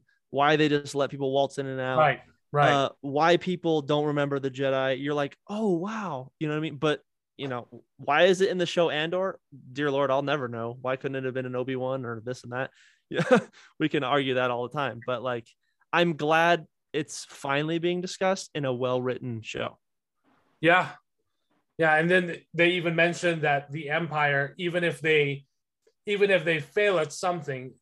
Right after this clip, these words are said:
Speaker 2: they're never gonna change. They're just get, because they just know that they rule over all anyway,
Speaker 1: Mm-hmm.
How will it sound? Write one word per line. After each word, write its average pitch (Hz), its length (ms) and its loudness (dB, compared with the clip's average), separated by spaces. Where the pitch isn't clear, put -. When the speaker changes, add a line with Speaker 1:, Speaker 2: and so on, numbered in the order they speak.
Speaker 2:
they're 165 180 6
never 175 280 8
gonna 147 440 4
change. 147 600 -2
They're 156 200 -2
just 143 220 0
get, 165 260 2
because 151 260 0
they 160 140 2
just 147 220 -4
know 147 400 2
that 147 220 2
they 165 140 4
rule 170 480 4
over 156 300 4
all 151 300 2
anyway, 131 560 -6
Speaker 1:
Mm-hmm. 131 320 -8